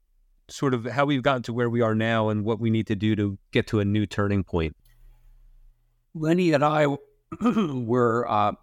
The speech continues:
Speaker 2: on a, a talk show hosted by a woman who, um, has a, a program, appears a couple of times a month, called Be Bold America. And, uh, she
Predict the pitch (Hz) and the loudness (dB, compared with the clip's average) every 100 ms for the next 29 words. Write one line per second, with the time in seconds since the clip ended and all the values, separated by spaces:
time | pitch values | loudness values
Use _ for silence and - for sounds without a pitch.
0 | _ 123 117 110 101 - _ _ _ - | _ -2 0 0 -2 -6 _ _ _ -6
1 | 107 101 - 143 147 143 - 117 107 104 | -2 -2 -2 0 0 -2 -6 -2 -2 -2
2 | 107 - _ _ _ _ _ - 139 139 | -4 -10 _ _ _ _ _ -4 -2 -2
3 | - 117 104 113 110 107 104 107 127 131 | 0 -2 0 0 2 2 0 -2 -2 0
4 | 113 110 107 - 117 113 113 - _ _ | 0 -2 -6 -4 -2 0 -2 -6 _ _
5 | _ - 107 101 98 - _ _ _ _ | _ -6 0 2 0 -6 _ _ _ _
6 | 123 127 113 104 101 - - 107 98 - | -2 0 2 0 -2 -6 -2 0 0 -2
7 | 131 131 120 113 110 107 107 104 - _ | -2 0 0 0 0 0 -2 -6 -12 _
8 | - - _ - 117 107 101 - - 113 | -20 -20 _ -4 -2 -2 -4 -6 -2 -2
9 | 113 - 117 104 101 98 104 113 107 - | -4 -4 -2 0 -2 -2 0 0 -2 0
10 | 107 95 - 123 131 113 120 120 127 123 | 0 0 -6 -6 -4 -4 0 0 2 0
11 | 113 117 101 110 113 98 - 85 - _ | -2 -6 -2 0 2 0 -2 -6 -8 _
12 | _ _ _ _ - 113 110 107 110 104 | _ _ _ _ -6 -2 0 0 0 0
13 | 104 101 - 120 117 113 | -2 -4 -2 0 0 -4